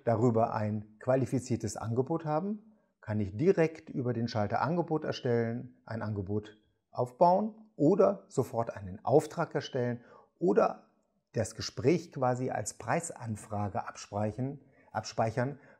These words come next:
wobei ich damit nur dokumentiere, dass ich mit dem Kunden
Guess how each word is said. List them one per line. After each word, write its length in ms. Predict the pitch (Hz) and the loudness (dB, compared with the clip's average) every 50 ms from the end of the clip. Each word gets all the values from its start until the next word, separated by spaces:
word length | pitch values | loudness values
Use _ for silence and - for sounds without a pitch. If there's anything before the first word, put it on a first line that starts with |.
| _ | _
wobei 280 | - 120 107 117 120 - | -4 0 2 2 2 0
ich 100 | - - | -2 -2
damit 320 | 127 117 117 113 113 - | -2 0 0 -2 -2 -2
nur 160 | 127 139 156 | 0 0 2
dokumentiere, 920 | 147 147 139 - - 135 123 117 107 - - 117 110 113 107 113 113 113 113 - _ _ _ | 2 0 0 0 -2 -2 -2 -2 -2 -4 -4 -2 -2 -2 0 0 -2 -2 -4 -10 _ _ _
dass 200 | - 104 - - | -8 -8 -6 -6
ich 120 | 113 - - | -8 -6 -4
mit 160 | 110 107 - | -6 -4 -2
dem 160 | 107 104 - | -4 -4 -4
Kunden 560 | - - 107 104 98 95 - 110 104 101 - | -6 -4 -2 -2 -2 -2 -2 -4 -4 -4 -6